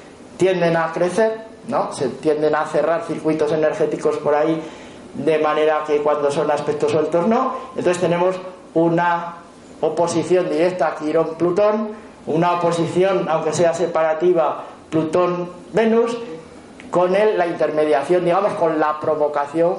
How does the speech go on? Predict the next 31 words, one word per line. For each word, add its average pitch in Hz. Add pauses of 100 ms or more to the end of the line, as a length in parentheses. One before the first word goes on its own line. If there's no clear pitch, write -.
con 151
el 147
establecimiento 147
directo 180
de 151
un 156
planeta 165
que 156
tiene 151
que 147
ver 151
con 165
el 143
final 143
de 139
la 120
vida. 107 (640)
Aquí 135
el 180
final 165
de 165
la 165
vida 147
por 139
un 156
accidente 156
o 135
por 139
una 156
iniciativa 156
personal 156